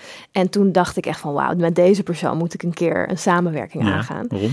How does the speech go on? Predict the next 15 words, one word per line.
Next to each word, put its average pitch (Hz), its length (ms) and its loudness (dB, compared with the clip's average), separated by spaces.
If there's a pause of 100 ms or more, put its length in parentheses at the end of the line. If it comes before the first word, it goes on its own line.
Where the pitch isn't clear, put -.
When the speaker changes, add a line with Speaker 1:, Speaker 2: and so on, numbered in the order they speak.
(320)
Speaker 1:
Eh, 165 420 0
ja, 160 280 -8
omdat 185 240 -4
ze 196 120 -6
zo 226 760 0 (140)
onwaarschijnlijk, 226 920 2
eh, 180 240 -2 (840)
ten 214 140 0
eerste 226 240 2
gewoon 185 160 -2
heel 208 360 4
geestig 185 500 -4
is, 156 160 -6
heel 196 380 2
intelligent 175 680 -6